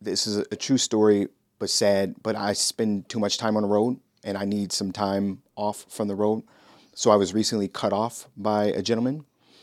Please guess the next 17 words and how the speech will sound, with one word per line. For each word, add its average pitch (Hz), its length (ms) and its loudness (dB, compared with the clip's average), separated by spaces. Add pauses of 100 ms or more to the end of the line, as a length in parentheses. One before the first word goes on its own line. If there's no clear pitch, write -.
(280)
and 107 300 0
that 113 200 6
gentleman 120 520 2
just 110 260 0
so 107 160 6
happened 104 420 0
to - 80 -6
be 104 200 -2
a 98 80 2
small 104 360 2
business 104 440 2
owner 123 320 -2 (400)
who 107 400 0 (100)
puts - 380 0
his - 240 -2
telephone 110 440 -2
number 117 360 -2